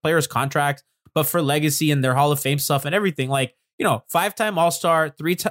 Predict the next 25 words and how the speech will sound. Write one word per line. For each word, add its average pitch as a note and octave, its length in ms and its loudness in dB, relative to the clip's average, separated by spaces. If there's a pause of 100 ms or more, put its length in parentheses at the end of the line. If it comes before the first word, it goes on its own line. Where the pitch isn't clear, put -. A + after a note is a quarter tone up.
(140)
three-time F#3 540 0
All D#3 440 0 (100)
N D3+ 160 0
B D3 160 4
A D3+ 40 0
third C3 240 0
team, B2+ 280 -2
four-time D#3+ 480 0
All D3 180 0
N D3 160 -2
B D3 240 2
A - 20 0
second, B2 440 -4
defensive B2+ 340 -4
second A#2 280 -4
team. A2+ 260 -6 (680)
Um, C#3+ 360 0 (260)
you D#3+ 160 0
know, E3+ 340 2 (140)
I D3 80 0
want F#3 260 2
him C4 80 -2
to B3+ 100 -4
get A#3 180 2
in F#3+ 260 -2